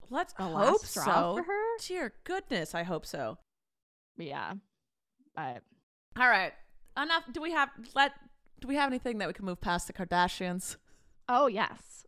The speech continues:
Speaker 2: All right.
Speaker 1: I wanna
Speaker 2: So
Speaker 1: hear
Speaker 2: we
Speaker 1: something
Speaker 2: have
Speaker 1: else.
Speaker 2: <laughs> Um,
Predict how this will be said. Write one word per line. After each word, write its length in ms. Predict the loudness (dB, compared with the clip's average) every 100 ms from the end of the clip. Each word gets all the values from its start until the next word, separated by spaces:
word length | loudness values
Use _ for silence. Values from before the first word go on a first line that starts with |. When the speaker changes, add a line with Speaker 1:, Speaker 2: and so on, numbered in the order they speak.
| -2
Speaker 2:
All 80 | 4
right. 100 | 6
Speaker 1:
I 40 |
wanna 160 | 6 4
Speaker 2:
So 60 | 4
Speaker 1:
hear 80 | 4
Speaker 2:
we 60 |
Speaker 1:
something 160 | 4 0 2
Speaker 2:
have 140 | 2
Speaker 1:
else. 540 | 0 -6 -10 -16 -16 _ -20 -8 -8
Speaker 2:
<laughs> 100 | 0 -2 2 2 2 -4 -8 -8 -12 0
Um, 520 | 6 6 6 4 -2